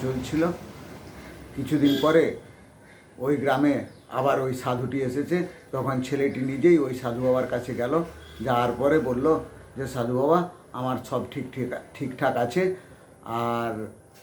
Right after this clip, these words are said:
তখন সাধু বাবা বলল, "আচ্ছা, তুমি কাছে এসো, এসে তোমার ওই কবজটি আমাকে দাও।"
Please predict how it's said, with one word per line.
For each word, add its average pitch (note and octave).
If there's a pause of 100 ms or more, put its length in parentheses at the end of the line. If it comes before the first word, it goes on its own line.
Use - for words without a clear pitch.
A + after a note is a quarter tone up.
(140)
তখন B2+ (640)
সাধু B2+
বাবা C3+
বলল, D3
"আচ্ছা, A#2+ (200)
তুমি C3+
কাছে B2
এসো, E3+ (300)
এসে C#3
তোমার C3+
ওই B2+ (680)
কবজটি D3+
আমাকে A#2+
দাও।" A2